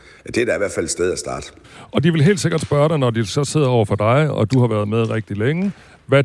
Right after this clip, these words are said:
Speaker 2: du gør for at undgå stress. Kan du ikke til sidst sige her, hvad du egentlig gør for ikke at blive alt for stresset?
Speaker 1: Jo, det er jo for eksempel, altså, jeg, jeg er selvfølgelig på de sociale medier, men, men det, det fylder altså ikke hele min dag. Jeg laver nogle opslag en gang imellem. Det er ikke, øh,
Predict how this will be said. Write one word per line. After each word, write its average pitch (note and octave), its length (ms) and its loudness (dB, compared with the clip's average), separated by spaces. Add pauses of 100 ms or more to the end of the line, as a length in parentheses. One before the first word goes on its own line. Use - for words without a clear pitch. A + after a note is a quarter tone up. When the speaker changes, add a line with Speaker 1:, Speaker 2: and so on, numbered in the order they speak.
(120)
Speaker 2:
du G3+ 180 4
gør A2+ 160 2
for A#2+ 220 -4
at A#2+ 60 -4
undgå A#2+ 260 -4
stress. A#2 240 -6
Kan - 120 -4
du E3 60 0
ikke D#3+ 100 -4
til D3+ 120 -2
sidst - 240 -2
sige E3 200 -2
her, D3 160 4
hvad A#2 140 2
du D3 180 4
egentlig A#2+ 240 -2
gør A2 120 2
for A2+ 320 0
ikke A2+ 100 -2
at A#2 80 -4
blive A#2 120 -4
alt A2 120 -4
for A#2 80 -10
stresset? A2 360 -6 (1800)
Speaker 1:
Jo, - 80 0
det B2+ 200 0
er B2 40 2
jo B2 100 -2
for - 180 -8
eksempel, F#2+ 320 -2
altså, D2+ 220 -4
jeg, C#2+ 300 -2
jeg E2 140 0
er A2+ 40 0
selvfølgelig G2+ 340 -6
på E2 60 -4
de D2+ 100 -8
sociale G2 380 -4
medier, E2 320 -4
men, C#2 240 -8
men D#2 120 -4
det, F2 260 -4
det F2+ 120 -4
fylder A#2 260 -2
altså - 180 -8
ikke F2 120 -8
hele F#2+ 140 -2
min C#2+ 120 -4
dag. E2+ 220 -2
Jeg D#2+ 80 -2
laver E2 200 0
nogle C#2+ 180 -6
opslag C#2 300 -6
en C#2 60 -6
gang D#2 200 -4
imellem. D2 320 -4
Det E2+ 200 -2
er C#2+ 40 -4
ikke, - 180 -6
øh, B1 120 -4